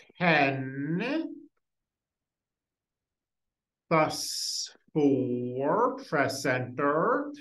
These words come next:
and you see we get some ugly, lengthy decimal. And so I tell you how many decimal places I want this rounded to. I want it rounded to two decimal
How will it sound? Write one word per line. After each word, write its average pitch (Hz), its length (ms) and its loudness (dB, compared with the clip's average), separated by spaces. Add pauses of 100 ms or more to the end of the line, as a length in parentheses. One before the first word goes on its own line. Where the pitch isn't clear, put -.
(380)
and 190 320 6
you 202 140 2
see 202 400 4
we 190 240 2
get 185 340 4
some 170 640 6
ugly, 165 1120 4 (120)
lengthy 139 880 -2
decimal. 113 1000 -4 (720)
And 156 220 4
so 165 440 8
I 143 200 4
tell 240 500 6
you 214 540 0
how 170 160 8
many 156 240 4
decimal 147 600 0 (100)
places 135 640 0
I 131 160 4
want 123 500 2
this - 420 -4
rounded 220 920 6
to. 190 600 0 (300)
I 160 200 8
want 156 280 4
it 160 240 4
rounded 147 800 2
to 139 240 2
two - 460 0
decimal 110 800 0